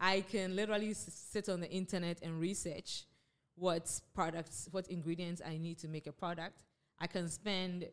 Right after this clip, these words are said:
some hours in my kitchen or my lab and work on a product and refine it by adding and subtracting and doing more research and trying to figure out what needs to go into it to develop the product, and then understanding what the customers want,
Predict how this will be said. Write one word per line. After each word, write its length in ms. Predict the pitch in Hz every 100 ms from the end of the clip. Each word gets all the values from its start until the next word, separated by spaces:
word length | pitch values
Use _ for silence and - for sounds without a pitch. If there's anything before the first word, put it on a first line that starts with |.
| - -
some 120 | 165
hours 500 | 170 180 190 190 190
in 560 | - 170 160 156 151 147 - _ _ -
my 80 | 160
kitchen 360 | 208 196 190
or 60 | 160
my 140 | 160
lab 420 | 160 170 175 185
and 380 | 160 156 156 151 - _ _ _ _ - _ _ _ 160
work 220 | 196 196
on 140 | 190 170
a 60 |
product 420 | 165 170 165 185
and 120 | 170 156
refine 460 | 151 202 190 196
it 220 | 175 185 -
by 220 | 160 160 -
adding 260 | 170 180
and 100 | 165
subtracting 500 | - - 156 165 175
and 120 | 156
doing 200 | 147 175
more 160 | 165 160
research 540 | 147 160 - 147 - - - _ _ -
and 120 | 160
trying 220 | 165 170
to 60 | 151
figure 280 | 180 160 165
out 140 | 160
what 160 | 156 160
needs 200 | 160 160
to 80 | 147
go 220 | 160 160
into 280 | 156 147 156
it 140 | -
to 80 | -
develop 380 | 143 156 165 151
the 80 | 143
product, 480 | - 147 185 208 - _ _ _
and 280 | 170 170 170
then 520 | 170 175 185 180 180 175 _
understanding 640 | 175 175 165 - 202 202 190
what 120 | 180
the 60 | 160
customers 500 | - 170 170 165 -
want, 340 | 147 151 220